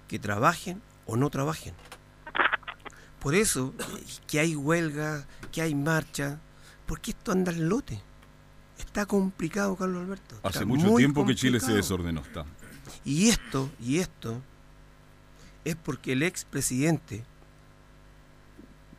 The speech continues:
Speaker 1: Eduardo Frei Montalva creó el estatuto docente, que nadie puede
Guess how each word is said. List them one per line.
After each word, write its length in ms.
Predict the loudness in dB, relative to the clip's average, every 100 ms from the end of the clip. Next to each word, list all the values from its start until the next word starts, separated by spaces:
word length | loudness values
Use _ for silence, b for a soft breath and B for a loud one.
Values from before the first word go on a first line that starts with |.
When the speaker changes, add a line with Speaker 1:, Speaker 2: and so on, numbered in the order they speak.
| -20 -8
Speaker 1:
Eduardo 540 | -4 0 0 -2 -6
Frei 240 | -4 -2 0
Montalva 560 | -2 -4 -4 -4 -4 -14 -20 -20 -20 -20 -20 -20 -20 -20 -20 -20 -20 -20 -12
creó 440 | -4 -2 0 -2 -4 -16 -20 -20 -20 -18 -18 -18 -20 -16 -10
el 140 | -8
estatuto 460 | -8 -6 -4 -2 -2
docente, 440 | -2 -2 -4 -8 -20 -20 -20 -20 -20 -20 -20 -20 -20 -20 B B B -20 -20 -20 B -10
que 140 | 2 6
nadie 420 | 6 6 2 -4 -12 -20 -4
puede 440 | 2 4 4 0